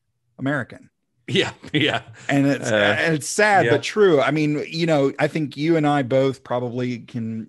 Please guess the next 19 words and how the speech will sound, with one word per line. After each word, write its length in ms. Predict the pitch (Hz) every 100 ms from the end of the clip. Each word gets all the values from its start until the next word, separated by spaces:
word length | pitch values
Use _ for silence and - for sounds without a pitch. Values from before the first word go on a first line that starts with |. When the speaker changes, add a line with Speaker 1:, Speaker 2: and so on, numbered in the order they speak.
| -
Speaker 1:
you 120 | 117
know, 120 | 117
muddle 320 | 117 123 123
our 160 | 120 113
way 180 | 113 117
through 260 | - 110
a 20 | 107
little 180 | 117 117
bit 120 | 110
of 120 | 107
Spanish. 680 | - - 117 120 120 117 -
Speaker 2:
Well, 220 | 107 113
that's 220 | 190 214 180
Speaker 1:
Um, 40 |
Speaker 2:
why 200 | 185 170
so 220 | - 170
many 260 | 156 139 127
schools 760 | - - 147 143 147 120 104
now 580 | 110 110 131 113 98 95